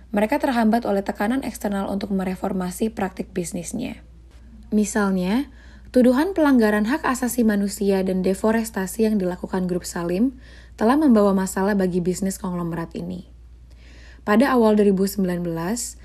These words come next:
Roundtable on Sustainable Palm Oil, R S P O, menangguhkan beberapa anak perusahaan Indo Agri karena tidak mematuhi standar Indonesia dan R S P O. Akibatnya, Grup Salim kehilangan beberapa investor yang berharga,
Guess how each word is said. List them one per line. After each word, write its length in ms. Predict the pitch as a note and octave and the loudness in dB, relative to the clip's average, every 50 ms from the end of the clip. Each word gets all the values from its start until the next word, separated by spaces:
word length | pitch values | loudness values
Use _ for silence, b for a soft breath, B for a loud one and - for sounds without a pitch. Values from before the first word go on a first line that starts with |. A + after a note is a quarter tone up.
| B B B B B B | B B B B B B
Roundtable 560 | - G3+ B3 D#4 E4 - C4+ B3 G#3 G3+ G3+ - | 2 2 2 2 2 2 2 4 4 4 2 0
on 160 | G3 F#3+ F#3+ | 0 -2 -2
Sustainable 720 | F#3+ - G3 G3 F#3 - G#3 G#3 A3 A3 G#3 A3 G#3+ G3+ | -2 -2 -4 -4 -2 0 0 0 2 2 0 0 -2 -2
Palm 240 | - G#3 G#3 A3 - | -2 -2 -2 -2 -2
Oil, 400 | F3+ F3 F3 F3 F3+ G3+ B3 C4+ - B B B B B | -4 -4 -4 -2 -2 -2 -4 -6 -8 B B B B B
R 160 | - G#3+ A3 - | -4 -4 -2 -2
S 160 | B3+ C4 B3+ | -2 -4 -4
P 240 | - - G#3+ - - | -2 -2 -2 -2 -2
O, 320 | F3+ F3 F3+ G3 G#3+ - B B B B B B | -2 -2 -2 -4 -6 -8 B B B B B B
menangguhkan 560 | B G#3 A3 G#3+ G#3+ A3 G#3 A3+ A3+ C4+ C#4 C#4 | B 2 4 4 4 4 2 2 2 2 2 2
beberapa 480 | C4+ A3+ G3 G3+ G3+ G3 G3 G#3 - | 4 4 4 4 2 0 0 -2 -2
anak 240 | F#3+ G#3 A3+ B3 A#3 | 0 0 0 -2 -2
perusahaan 480 | - A3+ G#3+ G#3+ G#3 - G3 F#3 F#3+ G3 | -4 -4 -4 -2 -4 -4 -6 -6 -4 -2
Indo 320 | - A3 A#3 A#3 B3 - | 2 2 4 4 2 0
Agri 480 | - G3 F#3+ F3+ F3+ F3+ F3+ F#3 F#3 B B B B B | -2 -2 -2 0 0 0 -2 -2 -6 B B B B B
karena 240 | - G#3 G#3+ A#3+ C#4+ | -2 0 2 2 2
tidak 240 | C4+ C4+ A#3 A#3+ A#3 | 2 2 0 2 2
mematuhi 560 | G#3+ G3+ G3+ G3 G3 G3 - G#3+ G#3+ A#3 A#3+ | 0 2 2 0 0 -2 0 0 0 0 0
standar 320 | A#3 - A3+ G#3 G3 F#3+ F#3+ | -2 -2 -2 -2 0 0 0
Indonesia 560 | F#3+ F#3+ F3+ F3+ F3+ F3+ F3 E3 - G3+ F#3+ | -2 -2 -2 -2 -4 -4 -6 -6 -2 -2 0
dan 240 | F#3+ F#3 F3+ F#3 - | 0 0 -2 -4 -6
R 80 | - | -10
S 240 | - - F3 - - | -10 -10 -10 -10 -8
P 160 | - F3 - | -8 -8 -8
O. 240 | - E3+ F3+ A3 - - - - - - - - - - - - | -8 -8 -10 -10 -14 -18 -20 -20 -20 -20 -20 -20 -20 -14 -8 -4
Akibatnya, 880 | G#3+ G#3 - A3+ G#3+ G#3 C4+ D4+ D4+ - A3 F#3+ F#3 F#3+ G#3+ A#3 A#3 B B B B B A#3 | -4 0 2 2 4 4 2 0 2 0 0 0 0 -2 -2 -4 -6 B B B B B 0
Grup 240 | A#3+ D4+ - - | 0 0 0 -2
Salim 240 | - C4+ A#3+ A#3 A#3+ | -2 0 2 2 2
kehilangan 560 | A#3+ - A#3 G#3 G#3 G#3 G3+ G3+ G#3 A3 G#3+ | 2 0 0 0 0 0 0 0 0 0 2
beberapa 400 | G3 F#3 F#3 F#3 F#3+ F3+ - - | 2 2 0 0 0 -2 -2 -4
investor 560 | - G3+ G3 - - G3 F#3 - - A3 A3 G#3+ | -4 -4 -4 -4 -6 -6 -6 -2 -2 0 2 2
yang 80 | G3 | 2
berharga, 640 | F#3 F3+ F#3 F3+ F#3 F#3 G3 F3+ E3+ F3+ D#3 - - | 0 0 0 -2 -2 -2 -2 -2 -4 -4 -6 -8 -12